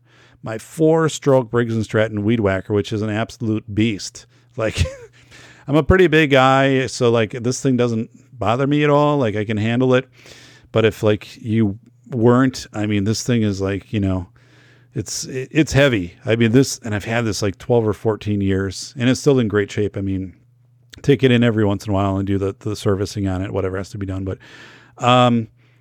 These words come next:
man, that thing is, but, but that, that's, you could cut a tree down with that thing. I mean, four-stroke weed whacker. It's crazy. So, yeah, I got my leaf blower vac,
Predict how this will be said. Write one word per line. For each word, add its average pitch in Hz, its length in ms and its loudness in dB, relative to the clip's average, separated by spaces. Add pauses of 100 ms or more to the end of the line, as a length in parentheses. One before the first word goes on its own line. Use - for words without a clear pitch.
(320)
man, 110 380 2
that 104 120 -2
thing 104 180 0
is, - 400 -6
but, 127 400 -2
but 131 140 -8
that, 131 220 2
that's, 127 240 2 (160)
you 151 120 0
could 123 160 -4
cut 123 140 -2
a 92 80 -4
tree 139 280 2
down 95 220 4
with 85 100 -4
that 90 220 -4
thing. 90 320 -4 (120)
I 104 60 -6
mean, 92 240 -4
four-stroke - 840 -2 (1080)
weed 113 200 0
whacker. 92 280 -4
It's 107 120 -16
crazy. 107 280 -4
So, 170 140 0
yeah, 233 160 4
I 180 80 -2
got 160 140 0
my 143 80 4
leaf 160 360 2 (200)
blower 139 260 0
vac, 135 400 -6